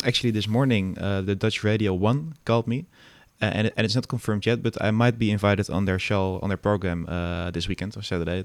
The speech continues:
to talk about the article. They were like, "Oh, Mister Koopman, uh, what an interesting article you, you wrote." It's like, "Oh, it sounds so cool." And, um, yeah, I, I really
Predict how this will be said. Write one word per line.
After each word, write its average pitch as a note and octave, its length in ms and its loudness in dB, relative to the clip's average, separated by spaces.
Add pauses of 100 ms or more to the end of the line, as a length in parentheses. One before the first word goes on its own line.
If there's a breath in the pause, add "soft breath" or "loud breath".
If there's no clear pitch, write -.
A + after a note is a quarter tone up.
to F#2+ 180 -2
talk C3+ 220 -2
about F#2+ 180 -2
the F2+ 60 -4
article. F2 320 -6
They F2+ 80 -4
were F2+ 80 -4
like, F2 160 -4
"Oh, A#2 300 -4
Mister - 220 -2
Koopman, A2+ 460 0 (340 loud breath)
uh, F2 120 -4
what A#2+ 160 0
an A2+ 80 -4
interesting - 360 -6
article A#2 380 -2
you, A2+ 140 0
you G#2+ 200 -4
wrote." G#2+ 220 0
It's G#2+ 160 -10
like, G#2+ 100 -4
"Oh, - 160 -4 (200)
it A2 160 -6
sounds - 280 -4
so G2+ 140 -6
cool." G#2 220 -4 (240 loud breath)
And, B2 240 2
um, G#2 320 0
yeah, C#3 180 0
I, G#2+ 60 0
I A2 160 2
really A#2+ 180 2